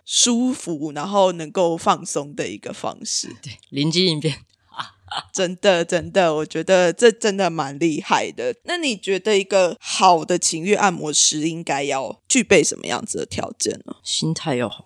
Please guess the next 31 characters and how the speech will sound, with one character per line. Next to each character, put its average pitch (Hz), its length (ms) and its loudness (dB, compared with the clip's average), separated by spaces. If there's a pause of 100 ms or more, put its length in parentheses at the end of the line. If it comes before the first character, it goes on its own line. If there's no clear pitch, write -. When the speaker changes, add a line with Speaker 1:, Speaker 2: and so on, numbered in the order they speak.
Speaker 1:
怎 170 160 0
么 151 100 -10
说 165 220 -2
心 - 340 -10
态？ - 320 -10
Speaker 2:
当 208 160 0
然 170 140 4
不 196 100 -4
能 151 180 4
像 165 200 2
人 135 100 -2
家 139 160 2
说 135 220 -2
的， 123 100 -6
我 131 140 -4
只， - 180 -2 (140)
我 139 60 -6
就 156 100 -4
是， 151 420 -4
只 131 160 -2
是 160 460 0
想 - 240 -2
要 156 140 0
对 156 120 0
人 127 120 -2
家 135 100 0
怎 - 160 -6
么 101 80 -8
样 113 220 -2
子 - 160 -8
嘛。 - 80 -20